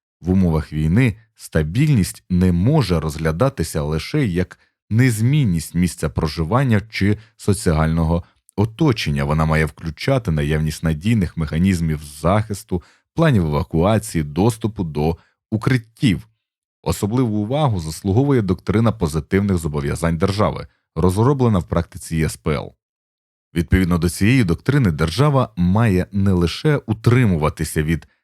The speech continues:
невиправданого втручання в сімейне життя, але й вживати активних заходів для його захисту. В умовах війни це означає необхідність створення механізмів для збереження єдності родин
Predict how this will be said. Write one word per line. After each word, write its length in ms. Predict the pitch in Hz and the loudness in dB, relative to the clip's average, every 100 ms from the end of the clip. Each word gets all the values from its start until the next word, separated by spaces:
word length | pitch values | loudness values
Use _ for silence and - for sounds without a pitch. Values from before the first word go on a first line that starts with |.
| _ | _
невиправданого 880 | 92 117 127 117 76 71 73 73 76 | 0 2 4 2 -2 -6 -6 -4 -4
втручання 640 | 73 85 76 92 85 80 73 | -4 -8 -4 0 0 0 -4
в 60 | |
сімейне 440 | - 85 80 78 76 | -4 -2 0 -2 -2
життя, 520 | 78 - - 123 135 - _ _ | -4 -6 -2 0 -2 -8 _ _
але 300 | 80 87 151 | 0 4 2
й 20 | |
вживати 560 | 135 90 92 107 - 95 | 2 0 2 2 2 0
активних 540 | 76 - 90 82 76 | 0 -2 -2 0 -2
заходів 580 | 76 82 104 120 117 107 | -4 -2 -2 -2 -4 -6
для 220 | 78 78 | -4 -2
його 260 | 80 76 82 | -2 -2 -4
захисту. 680 | 85 80 - - - 64 - _ _ _ _ | -2 -2 -4 -16 -16 -16 -16 _ _ _ _
В 60 | 85 | 0
умовах 360 | 98 90 71 | 2 2 0
війни 340 | 85 95 151 143 _ _ - | 0 2 2 0 _ _ -2
це 180 | 131 | 2
означає 600 | 151 120 117 110 131 123 117 | 2 2 0 0 2 2 4
необхідність 640 | 95 - 110 107 - - | 2 0 -2 0 -2 -8
створення 440 | - 98 107 104 | -2 0 2 2
механізмів 640 | 90 82 87 107 110 113 78 | 0 0 2 2 2 0 2
для 180 | 82 | 0
збереження 600 | 87 80 82 82 82 90 | 0 -2 0 0 0 0
єдності 640 | 90 107 135 85 76 - 76 | 0 2 2 0 -2 -4 -2
родин 420 | 76 76 123 | -2 0 0